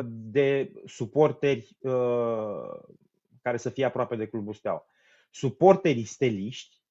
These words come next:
sunt foarte aproape de Clubul Steaua în momentul de față. Problema este, și aici vorbesc din punctul meu de vedere, un punct de vedere pe care am observat că îl critică foarte multă lume, inclusiv între suporterii steliști,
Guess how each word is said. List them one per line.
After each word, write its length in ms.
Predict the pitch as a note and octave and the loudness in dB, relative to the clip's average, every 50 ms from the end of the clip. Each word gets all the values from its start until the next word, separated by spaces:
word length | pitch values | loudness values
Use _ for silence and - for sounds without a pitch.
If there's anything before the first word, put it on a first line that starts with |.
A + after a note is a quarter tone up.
| _ _ | _ _
sunt 280 | - - - D#3+ D3+ - | -10 -6 -4 -4 -2 4
foarte 340 | - F#3+ G3 E3 - - A#2 | 8 8 10 10 8 4 -2
aproape 380 | G2+ - G#2+ G#2 G2+ - G2+ | -2 -2 -4 -6 -4 -4 -6
de 140 | F#2 E2 F2+ | -8 -8 -10
Clubul 300 | - - G2+ F2 F2+ F#2 | -8 -8 -8 -8 -10 -10
Steaua 200 | - - G2+ G2 | -8 -4 -4 -4
în 60 | G2 | -4
momentul 240 | G2 G2+ G2+ - F#2+ | -4 -8 -10 -8 -6
de 60 | G2 F#2 | -6 -6
față. 340 | - F#2 F2 E2+ - - A#2+ | -4 -6 -6 -6 -6 -8 -8
Problema 760 | - - - D3+ D3+ C3+ C3+ D#3+ F#3 G#3 G#3 G3+ D#3+ B2 - - G#2+ | -4 2 4 6 6 8 10 10 10 10 10 8 6 6 2 -2 -4
este, 420 | A2+ A#2+ A2+ G#2 - - B2 B2 | -2 -2 -2 -2 -2 -4 -6 -4
și 100 | A#2+ - | -2 0
aici 180 | A#2+ C3+ C#3+ C3+ | 0 0 0 0
vorbesc 320 | C#3 C#3+ C3+ D3+ D#3 C#3 | 0 2 2 2 0 0
din 140 | C3+ C#3 B2+ | 0 -4 -4
punctul 260 | B2 D3+ D3 - C#3+ | -4 -6 -4 -4 -2
meu 120 | C#3+ D3 | -2 -2
de 80 | C3+ C#3 | -2 -2
vedere, 300 | B2 B2 C3 B2 D3+ D#3+ | -2 -2 0 0 2 2
un 160 | D#3+ D3+ C#3+ | 2 0 -2
punct 200 | - - D#3+ E3 | -4 -4 -4 -2
de 80 | C#3+ D#3 | -2 0
vedere 280 | D3+ D3+ D#3 F3 E3+ | 0 0 2 2 0
pe 100 | D#3+ D3+ | 0 2
care 180 | C#3+ D3+ C#3+ C#3+ | 4 4 4 4
am 80 | C#3 C#3 | 4 0
observat 400 | C3 - D3 C3 C3 D#3 D#3 - | -2 -4 -4 0 2 2 2 2
că 180 | E3 D#3 D#3 - _ _ _ _ _ _ | 0 -2 -2 -4 _ _ _ _ _ _
îl 140 | - B2+ C3+ | -2 0 0
critică 380 | C3+ - D#3+ E3 D#3+ F3 D3+ E3 | 2 2 0 0 0 0 0 2
foarte 300 | C#3+ D3 D3+ C#3+ - D3 | 4 4 4 4 4 0
multă 240 | C#3 D3 - - B2+ | -2 -2 0 -2 -2
lume, 320 | B2+ C3 C3+ D3+ E3 D#3+ | -2 0 0 0 0 -2
inclusiv 340 | D3+ C#3+ C#3 C3+ - E3 D#3 | -2 -4 -6 -6 -4 -4 -4
între 160 | D3+ C#3+ B2+ | -4 -4 -6
suporterii 500 | B2+ - A2+ - C#3+ D3 - - D3 C#3 | -10 -10 -8 -6 -6 -4 -4 -4 -4 -4
steliști, 440 | - - A#2 G#2+ A2 C#3+ D#3 - | -4 -4 -4 -4 -4 -6 -6 -10